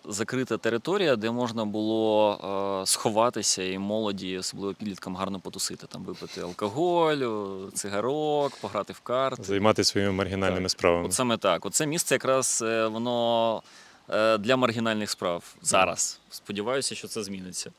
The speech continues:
Speaker 2: Як могло би це місце виглядати за найкращих обставин?
Speaker 1: Ну, для початку прибрати сміття, звісно. О, максимально зберегти, е,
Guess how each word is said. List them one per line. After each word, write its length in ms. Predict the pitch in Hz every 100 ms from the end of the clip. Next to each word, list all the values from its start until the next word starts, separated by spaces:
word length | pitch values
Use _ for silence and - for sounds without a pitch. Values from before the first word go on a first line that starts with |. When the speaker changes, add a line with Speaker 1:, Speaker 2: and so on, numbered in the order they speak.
| -
Speaker 2:
Як 200 | 120 -
могло 240 | 95 110
би 120 | 101
це 240 | 101 95 90
місце 280 | 104 - 87
виглядати 500 | 82 87 92 - 87
за 520 | 90 87 85 80 78
найкращих 400 | 92 87 90 85 87
обставин? 460 | - - 80 87 - - - - - - _ _ -
Speaker 1:
Ну, 140 | 233 214
для 180 | 156 135
початку 440 | 143 - 151 -
прибрати 420 | 127 127 127 120 117
сміття, 640 | 131 120 156 220 262 214
звісно. 840 | 143 131 120 - 123 117 113 110 104 - - - -
О, 920 | 123 127 127 127 127 127 127 127 120 - -
максимально 720 | 127 143 - 143 147 202 208
зберегти, 800 | 127 120 127 123 - 156 175 180
е, 840 | 175 165 101 123 120 120 120 120